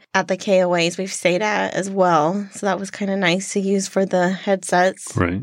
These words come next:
Speaker 1: And we aren't really trying to badmouth the K O As. We do love them. We stay there often, but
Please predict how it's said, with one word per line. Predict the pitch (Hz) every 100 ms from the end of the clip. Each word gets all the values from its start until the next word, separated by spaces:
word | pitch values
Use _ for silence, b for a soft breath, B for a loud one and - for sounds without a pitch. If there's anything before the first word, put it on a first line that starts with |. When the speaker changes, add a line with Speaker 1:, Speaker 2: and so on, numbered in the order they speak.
| -
Speaker 1:
And | 196 190 185 -
we | 269
aren't | 320 285 -
really | 233
trying | 220 220 196
to |
badmouth | 185 180 180 180 170
the | 190
K | 196 190
O | 185
As. | 180 190
We | 202 196
do | - 202
love | 196 185 185
them. | 180 190
We | 190 190
stay | 202 190
there | 185 185 185 -
often, | 208 - 196 196
but | 190 196